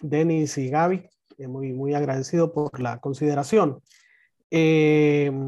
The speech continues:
es un tema muy interesante el que vamos a abordar el día de hoy y, y creo que es mucho más interesante que,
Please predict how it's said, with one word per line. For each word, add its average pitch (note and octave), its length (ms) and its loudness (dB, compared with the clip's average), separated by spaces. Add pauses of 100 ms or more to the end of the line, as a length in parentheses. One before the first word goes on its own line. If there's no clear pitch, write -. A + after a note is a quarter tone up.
(480)
es F3+ 200 -2
un G3 120 2
tema G3 220 2
muy F#3+ 220 4
interesante F3+ 580 -2
el F#3 100 -8
que D#3+ 60 -6
vamos D#3+ 260 -4
a D#3+ 40 -4
abordar D#3 340 -2
el D#3 120 -2
día D3+ 180 -2
de C#3+ 80 -6
hoy F#3+ 540 -6
y, B2+ 580 -8 (100)
y C3 60 -8
creo D#3 340 -2
que D#3 180 0
es - 360 -6 (340)
mucho E3 320 0
más E3 200 0
interesante E3+ 840 -2
que, C#3 280 -6